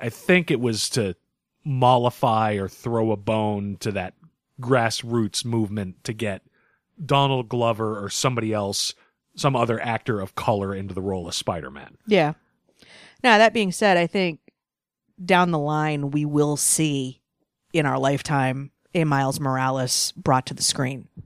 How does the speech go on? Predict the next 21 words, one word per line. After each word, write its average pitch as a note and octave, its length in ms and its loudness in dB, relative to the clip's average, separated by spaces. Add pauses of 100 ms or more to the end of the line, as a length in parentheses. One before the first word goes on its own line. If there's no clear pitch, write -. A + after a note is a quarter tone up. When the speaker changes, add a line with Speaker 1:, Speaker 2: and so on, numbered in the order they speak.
(580)
Speaker 1:
Oh, A#3+ 120 4
yeah. E3+ 320 2
Something A#3 240 2
like G#3 120 4
that D#3 180 4
is, C#3 240 2
is B2+ 160 -2
gonna D3+ 260 4
happen A2+ 260 -2
eventually. G2+ 520 -4
The, G#2+ 160 -4
the B2 260 -2
Marvel D3+ 300 4
Comics B2+ 420 -2
publishing C3+ 600 0
line G#2 340 -4
has A#2+ 160 -6
been B2 160 0
a A2+ 60 -4
pretty F3 380 -4
decent B2 580 -4